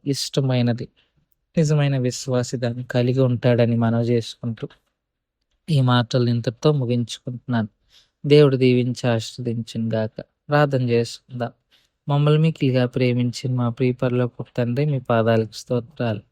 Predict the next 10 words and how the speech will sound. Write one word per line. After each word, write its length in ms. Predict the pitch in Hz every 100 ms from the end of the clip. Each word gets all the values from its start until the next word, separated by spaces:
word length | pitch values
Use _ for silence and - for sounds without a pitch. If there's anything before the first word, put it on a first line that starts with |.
| _ _ _ _ -
చెప్పబడిన 500 | 131 139 131 127 127
వాక్యాన్ని 540 | 123 123 - 135 120 120
బట్టి 220 | 120 123
మీకు 220 | 123 117
స్తోత్రాలు. 680 | - 131 123 - 131 143 165
విన్న 260 | 135 127
వాక్యం 520 | 135 131 123 - 131 123
మా 140 | 123
హృదయంలో 480 | 120 120 127 123 120
భద్రపరుచుకొని 1000 | 120 120 123 - 127 - - 147 147